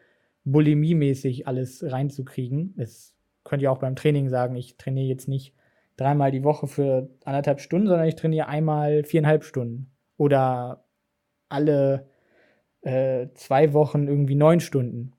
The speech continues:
Ne, das ist ja dasselbe vom, von der Masse her, von der Trainingsmasse her, aber es ist nicht derselbe Effekt. Und deswegen ist je mehr, desto besser auf jeden Fall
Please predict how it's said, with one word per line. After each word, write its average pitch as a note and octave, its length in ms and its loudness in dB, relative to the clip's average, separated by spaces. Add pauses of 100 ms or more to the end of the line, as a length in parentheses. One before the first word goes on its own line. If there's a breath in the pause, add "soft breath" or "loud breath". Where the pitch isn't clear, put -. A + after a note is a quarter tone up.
(120)
Ne, F#3+ 200 0
das C#3 420 -2
ist - 160 -2
ja D3+ 120 6
dasselbe C#3 640 4
vom, B2 380 -10
von B2+ 140 -10
der A#2 220 -10
Masse C#3+ 440 -4
her, B2+ 260 -4
von C3 220 -10
der A#2 180 -12
Trainingsmasse C3 1000 -6
her, D3+ 180 -2
aber B2+ 200 -6
es B2 120 -12
ist C3 140 -12
nicht B2+ 180 -8
derselbe B2 420 -6
Effekt. C3 420 -8 (560)
Und C3+ 120 -2
deswegen C3+ 360 -2
ist C3 180 -8
je C3 100 -6
mehr, B2+ 480 -8 (120)
desto B2+ 240 -6
besser C3 340 -2
auf D#3 160 -6
jeden C#3+ 180 -4
Fall D3+ 340 -2